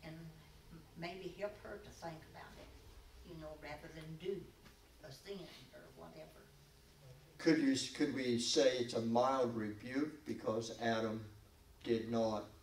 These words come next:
Speaker 2: uh, knowing that he was made first and knowing that he was in the garden for probably some considerable time, he named all the animals,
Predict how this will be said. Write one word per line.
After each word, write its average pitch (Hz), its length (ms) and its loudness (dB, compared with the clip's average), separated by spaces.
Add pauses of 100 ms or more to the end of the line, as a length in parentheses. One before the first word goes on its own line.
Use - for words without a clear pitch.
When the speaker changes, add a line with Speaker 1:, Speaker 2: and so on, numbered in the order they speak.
(240)
Speaker 2:
uh, 110 340 -6 (1080)
knowing 131 400 8
that 120 120 6
he 120 140 2
was 120 300 6
made 117 240 6
first 135 340 -2
and 110 140 0
knowing 120 300 6
that 110 120 0
he 117 140 6
was 110 180 -2
in 117 140 4
the 113 80 6
garden 120 480 2
for 117 240 6 (340)
probably 127 500 4
some 143 320 4
considerable 135 600 4
time, 120 480 2 (480)
he 120 140 -4
named 120 400 4
all 120 260 8
the 117 220 6
animals, 127 720 2